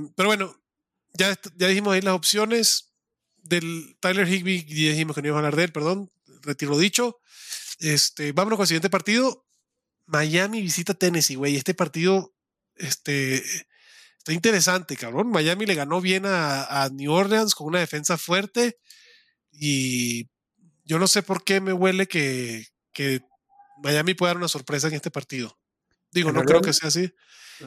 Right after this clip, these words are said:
Speaker 2: ¿qui-, quién sabe, güey? O sea, a mí en realidad me parece el partido de la semana.
Speaker 1: A mí también. ¿Tú sabes que Miami es el único equipo en la historia de la N F L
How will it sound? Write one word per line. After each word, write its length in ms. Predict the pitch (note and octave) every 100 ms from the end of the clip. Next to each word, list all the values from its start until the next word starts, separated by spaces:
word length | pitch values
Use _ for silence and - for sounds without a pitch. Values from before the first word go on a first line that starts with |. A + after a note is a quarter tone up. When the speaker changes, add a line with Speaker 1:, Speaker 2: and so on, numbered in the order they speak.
| C3 -
Speaker 2:
¿qui-, 180 | E3
quién 140 | E3 E3
sabe, 280 | D3 C3 A#2
güey? 180 | A2
O 40 | A#2
sea, 100 | D3
a 20 |
mí 80 | D#3+
en 80 | G3
realidad 200 | G3 F3
me 60 |
parece 200 | D3 C3+
el 60 | D#3
partido 240 | A#2 A2+
de 40 | B2+
la 60 |
semana. 440 | G#2 F#2+ F#2+ F#2 _ _ _ _ _ _ _
Speaker 1:
A 100 | D3+
mí 140 | D#3+
también. 400 | D#3+ E3+ D#3+ C#3
¿Tú 120 | -
sabes 200 | E3+ A3+
que 80 | A#3+
Miami 320 | G3 E3+ F#3
es 80 | G#3
el 40 | G#3+
único 220 | G#3+ F#3
equipo 260 | D#3+ E3+
en 60 | G3+
la 60 | D#3+
historia 180 | E3
de 60 | F3+
la 60 | F3
N 60 |
F 180 | F3 F3
L 260 | E3 F3+